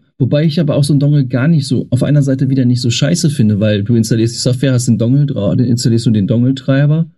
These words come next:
Dongle eingesteckt, installierst die Software, läuft sofort. So, das ist natürlich auch super, muss keine lästigen Seriennummer eingeben. Wie oft hast du's,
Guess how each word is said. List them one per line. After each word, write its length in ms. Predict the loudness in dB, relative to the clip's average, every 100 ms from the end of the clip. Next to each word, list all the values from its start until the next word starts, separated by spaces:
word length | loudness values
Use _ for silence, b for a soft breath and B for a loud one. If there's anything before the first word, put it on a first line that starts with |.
| _ _ _ _ _ _ _ _ _
Dongle 300 | -2 0 0
eingesteckt, 720 | 0 0 0 0 -4 -6 -12 -18 -6
installierst 360 | -2 0 0
die 40 | 0
Software, 380 | -2 0 0 0
läuft 220 | 0 0
sofort. 440 | -2 0 0 0 -2
So, 320 | 0 0 -4 -8
das 200 | -4 0
ist 240 | 0 -2 -2
natürlich 300 | 0 0 0
auch 180 | -2 -2
super, 360 | -2 0 0 0
muss 200 | 0 0
keine 220 | 0 0
lästigen 380 | 0 0 0 0
Seriennummer 500 | 0 0 2 0 0
eingeben. 500 | 0 0 0 0 2
Wie 100 | 0
oft 160 | -2
hast 240 | -2 -2 -2
du's, 180 | -2